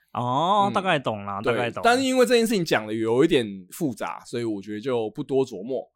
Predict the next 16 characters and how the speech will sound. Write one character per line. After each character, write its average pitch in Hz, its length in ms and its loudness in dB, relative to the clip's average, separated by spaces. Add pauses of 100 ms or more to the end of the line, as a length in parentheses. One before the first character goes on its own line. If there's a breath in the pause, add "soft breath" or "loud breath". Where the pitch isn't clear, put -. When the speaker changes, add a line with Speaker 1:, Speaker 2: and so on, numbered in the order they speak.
(320)
Speaker 2:
就 226 120 0
是 233 60 4
我 190 120 8
还 139 140 8
是 175 60 4
要 202 100 8
讲 143 160 -2
的 127 80 -4
是， 156 400 2
有 117 240 4
票 160 260 6
堪 147 300 0
投， 107 240 -4
只 107 240 -10
需 117 240 -10
投 95 140 -14